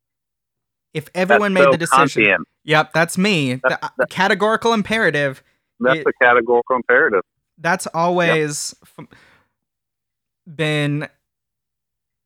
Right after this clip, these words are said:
Speaker 1: very central to the way that I build things, is Kant's thoughts about how you treat humans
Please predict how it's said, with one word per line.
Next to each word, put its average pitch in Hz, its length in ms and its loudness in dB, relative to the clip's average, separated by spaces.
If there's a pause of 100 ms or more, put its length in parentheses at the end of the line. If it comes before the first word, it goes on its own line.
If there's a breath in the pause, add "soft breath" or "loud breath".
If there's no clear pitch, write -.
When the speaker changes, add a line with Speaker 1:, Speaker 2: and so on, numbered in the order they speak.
(260)
Speaker 1:
very 151 360 -2
central 147 580 -4
to - 140 -10
the 139 80 -6
way 127 160 0
that 123 160 -4
I 135 200 0
build 127 400 -4
things, 120 560 -6
is 123 600 -8 (480)
Kant's 147 440 -2
thoughts 143 480 -2
about 143 360 -4
how 147 160 -2
you 143 160 -4
treat 139 380 -8
humans 160 440 -6